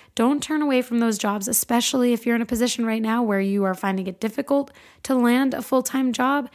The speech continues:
It's an opportunity to give you more exposure and more experience into your industry or a different industry, but with a different company. And so I highly, highly suggest that you keep those jobs on the table. And there are great agencies out there that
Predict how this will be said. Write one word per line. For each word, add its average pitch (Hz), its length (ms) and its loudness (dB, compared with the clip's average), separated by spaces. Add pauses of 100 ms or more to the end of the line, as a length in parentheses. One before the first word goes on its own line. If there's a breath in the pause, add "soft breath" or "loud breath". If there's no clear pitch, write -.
(280 loud breath)
It's 220 180 0
an 226 100 0
opportunity 240 680 -2
to - 120 -8
give 202 240 -2
you 208 200 2
more 190 200 0
exposure 220 500 -2
and 214 140 -2
more 190 160 -4
experience 220 640 -2
into 196 640 -2 (340 loud breath)
your 214 180 -4
industry 262 640 0
or - 140 -8
a 185 40 -16
different 247 320 -4
industry, 233 460 0
but 202 160 -6
with 196 180 -6
a 196 60 -6
different 196 560 -4
company. 202 580 -6
And 202 140 -6
so 196 180 -2
I 185 120 -4
highly, 214 580 -2
highly 196 340 -2
suggest 190 460 -6
that 214 80 -10
you 202 220 -6
keep 240 280 -2
those 196 220 -2
jobs 190 260 0
on 180 140 -4
the 175 80 -4
table. 220 500 -4 (480 loud breath)
And 254 160 4
there 294 160 2
are 277 60 2
great 226 400 0
agencies 226 520 0
out 190 200 -4
there 190 160 -2
that 190 220 -8